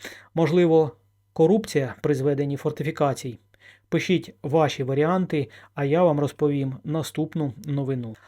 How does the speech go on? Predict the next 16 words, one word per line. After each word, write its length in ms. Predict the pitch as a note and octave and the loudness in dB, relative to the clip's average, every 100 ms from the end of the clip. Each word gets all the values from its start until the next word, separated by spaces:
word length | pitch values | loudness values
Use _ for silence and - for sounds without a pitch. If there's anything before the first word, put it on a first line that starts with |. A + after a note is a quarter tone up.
| - | -10
Генштаб 500 | - F3 D3 F#3+ F3+ | 0 0 2 4 4
заявив 400 | C#3 E3 D#3+ F3+ E3 | 6 6 6 4 2
про 360 | E3 E3 E3 - | 2 4 2 0
зміну 520 | G#2+ C3+ G3+ F#3 E3 | -6 -2 0 2 0
позицій 680 | - D#3+ C3+ F#3 G#3 G#3 C3+ | 2 2 2 0 0 -2 -6
на 120 | C3 | -4
Харківщині. 760 | - D#3 D3+ B2+ - C#3 C3 A#2+ - - - - | 0 0 0 -4 -4 -4 -4 -8 -14 -20 -10 -2
Українські 460 | F3 A3 G#3+ - | 4 6 4 2
війська 340 | F#3+ F#3+ F#3 C#3+ | 0 2 2 2
провели 460 | C#3+ C#3+ D3+ D3+ | 2 4 6 6
зміну 320 | C3+ E3+ D#3+ | 4 0 -2
пози-, 420 | D#3 D#3+ C#3 E3 D3+ | 0 -2 -2 -4 -4
позицій 520 | E3 D3+ F#3+ - C#3 | -2 0 0 -2 -4
в 60 | |
районі 320 | C3+ C#3 D3 C#3 | -2 -2 -2 -4
села 440 | - C#3+ C#3+ C3+ | -2 0 0 -2